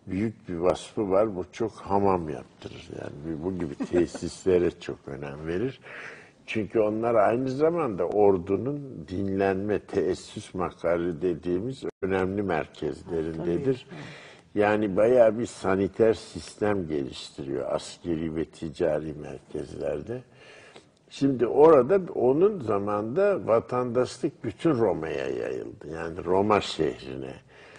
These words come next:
Speaker 1: onun bazı müttefiklerine, bazı şehirlerdeki insanlara değil, yaygın bir şekilde verildi.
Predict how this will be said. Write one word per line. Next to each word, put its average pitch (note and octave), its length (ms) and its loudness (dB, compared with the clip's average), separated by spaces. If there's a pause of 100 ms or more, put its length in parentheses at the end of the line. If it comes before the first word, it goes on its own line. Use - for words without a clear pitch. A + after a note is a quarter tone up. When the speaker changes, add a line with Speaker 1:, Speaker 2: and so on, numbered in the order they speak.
(300)
Speaker 1:
onun G2+ 400 0
bazı G#2 400 10
müttefiklerine, D2+ 1200 -6
bazı G#2 400 8
şehirlerdeki F#2+ 1000 2
insanlara F#2 800 -4
değil, B2+ 220 -2 (760)
yaygın G#2 800 8
bir G2 120 2
şekilde G2+ 800 0 (420)
verildi. F#2+ 720 4